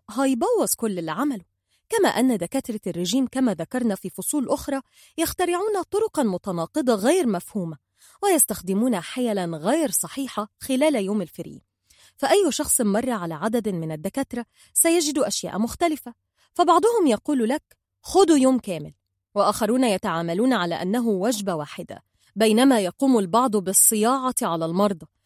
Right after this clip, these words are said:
فيختار اليوم الذي يأتي فيه المريض مثلًا الساعة الثالثة ظهرًا، فيقول له: "خذ باقي اليوم فري".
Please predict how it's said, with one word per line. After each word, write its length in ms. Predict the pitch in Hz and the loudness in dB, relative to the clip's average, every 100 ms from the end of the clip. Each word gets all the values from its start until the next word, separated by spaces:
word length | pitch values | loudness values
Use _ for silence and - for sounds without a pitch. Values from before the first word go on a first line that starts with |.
| _ _ _ - | _ _ _ 0
فيختار 560 | 370 370 - 466 466 | 2 2 0 2 2
اليوم 420 | 247 190 220 320 | 2 4 4 2
الذي 360 | 262 202 185 202 | 2 0 0 0
يأتي 300 | 220 - 214 | -2 -2 -6
فيه 260 | - 294 233 | -4 -2 0
المريض 400 | 185 185 254 214 | 0 -2 0 0
مثلًا 560 | 196 262 370 403 254 | 0 0 -2 -2 -2
الساعة 380 | 196 - 254 190 185 | -2 0 -2 -4 -6
الثالثة 520 | - 185 220 269 180 | -8 -4 -4 -4 -2
ظهرًا، 380 | 214 349 370 392 _ _ _ | 0 0 -4 -6 _ _ _
فيقول 600 | 494 440 262 330 285 208 | 0 2 2 0 2 2
له: 180 | 294 320 _ _ _ | 0 -4 _ _ _
"خذ 260 | - 302 277 | -4 -2 0
باقي 300 | 190 226 185 | -2 -4 -4
اليوم 260 | 170 175 | -8 -10
فري". 360 | - - - | -12 -18 -18